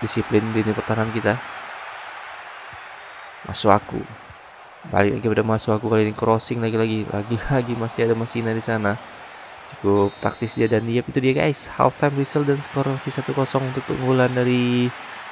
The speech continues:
Watford. Bagus banget. Gol dari Timo Werner tadi.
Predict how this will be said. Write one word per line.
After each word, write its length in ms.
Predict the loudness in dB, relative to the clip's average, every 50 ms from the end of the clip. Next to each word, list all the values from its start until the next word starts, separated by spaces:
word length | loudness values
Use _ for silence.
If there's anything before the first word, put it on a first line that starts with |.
| -14 -14 -14 -4 4 6
Watford. 400 | 6 6 6 4 6 6 6 6 4 -12 -14 -16 -16 -16 -16 -16 -16 -16 -16 -16 -16 -16 -16 -16 -16 -16 -16 -16 -16 -16 -16 -16 -12 -8 -6
Bagus 240 | -4 -4 -4 -2 0
banget. 240 | 2 2 4 2 0 -2 -6 -16 -16 -16 -16 -16 -16 -16 -16 -16 -16 -16 -16 -16 -16 -16 -16 -16 -16 -16 -16 -16 -16 -16 -16 -16 -16 -16 -16 -16 -14 -14 -8 -2
Gol 160 | 0 4 6
dari 320 | 6 6 6 6 6 4 2
Timo 320 | 0 0 2 2 4 4
Werner 240 | 4 4 2 0 0
tadi. 240 | 0 -2 0 0